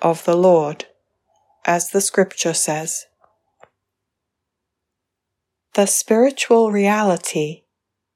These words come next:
is the scientific fact in all things.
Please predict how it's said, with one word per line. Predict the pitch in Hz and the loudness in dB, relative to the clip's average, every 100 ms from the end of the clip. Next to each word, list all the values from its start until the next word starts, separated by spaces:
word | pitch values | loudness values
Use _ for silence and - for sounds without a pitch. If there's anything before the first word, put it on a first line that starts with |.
| _ - | _ 0
is | 185 - | 0 2
the | - 175 | -2 0
scientific | - 190 196 208 - 202 - 202 | 0 0 0 -2 -2 -4 -2 -4
fact | - - 214 - - - - _ _ _ _ _ | -4 0 0 0 -8 -18 -18 _ _ _ _ _
in | 190 175 175 | -2 0 0
all | 196 202 233 | 2 4 2
things. | 254 - 180 147 147 - - | 0 0 0 -2 -10 -12 -14